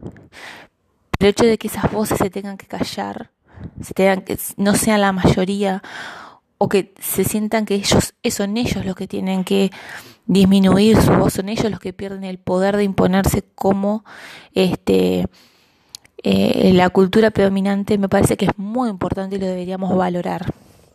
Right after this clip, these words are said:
Em, el tema de cambiar la crianza de, de los niños, buscar un término medio entre ser,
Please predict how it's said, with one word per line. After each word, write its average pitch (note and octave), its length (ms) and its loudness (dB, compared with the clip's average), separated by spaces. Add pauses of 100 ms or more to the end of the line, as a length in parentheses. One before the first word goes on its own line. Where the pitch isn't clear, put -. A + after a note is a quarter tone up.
(1200)
Em, F3 760 2 (1120)
el F3+ 180 2
tema G#3 280 4
de G3+ 360 6
cambiar G3 340 4
la G#3 80 4
crianza G3 460 2
de, F#3+ 280 2
de F#3 160 2
los F#3 200 2
niños, A3+ 300 4
buscar F#3+ 200 2
un G3+ 80 0
término F#3+ 400 -8
medio G#3+ 300 -4
entre G3+ 260 -8
ser, F#3+ 260 -6